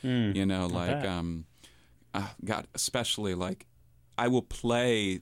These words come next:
Speaker 2: the dark side of humanity. I'll play someone that murders someone,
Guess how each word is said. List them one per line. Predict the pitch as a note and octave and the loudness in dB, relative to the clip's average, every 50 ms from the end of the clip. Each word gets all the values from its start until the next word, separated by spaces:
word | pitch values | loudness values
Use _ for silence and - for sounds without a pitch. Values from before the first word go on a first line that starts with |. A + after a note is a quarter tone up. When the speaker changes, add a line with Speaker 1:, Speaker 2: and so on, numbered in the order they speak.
| - | -6
Speaker 2:
the | G2 G2+ G2 G2+ G2 | -8 -4 0 0 0
dark | F#2 F2 - - - - F#2 - G2 F#2 F#2 F#2+ - - - | 0 -2 -12 -12 -8 -8 -6 -2 0 2 2 2 0 -2 -2
side | - - F#2+ F#2 F2+ F2+ F2+ | 0 0 2 2 0 0 0
of | F2+ D#2+ | -2 0
humanity. | F#2+ F#2 F#2 F2+ F2+ F#2 F2+ F2 E2 E2+ F2 | 0 0 0 2 0 0 -2 -2 -2 -2 -2
I'll | F2 F#2 F#2 | -2 -2 -4
play | - - - - A2 G#2+ A2 A2 A2 | -4 -8 -8 -2 0 2 2 2 2
someone | - - - G#2+ G2+ G2 F#2+ F#2+ F#2 F2+ F2+ F2+ F2+ E2+ | 2 0 2 2 2 2 2 0 0 0 0 0 0 0
that | F2 F2 E2+ E2 - - _ - - - - - - | 0 -2 -2 -2 -6 -10 _ -20 -20 -20 -20 -6 -2
murders | G2 F#2+ F#2+ G2+ G#2+ G#2+ G#2 F#2+ F2 - - | 0 2 4 4 4 2 2 0 0 -2 -2
someone, | - - F2+ F2 E2 D#2+ D#2+ E2 E2 E2 D#2+ D2+ | -2 0 0 0 -2 -2 -4 -6 -6 -8 -8 -10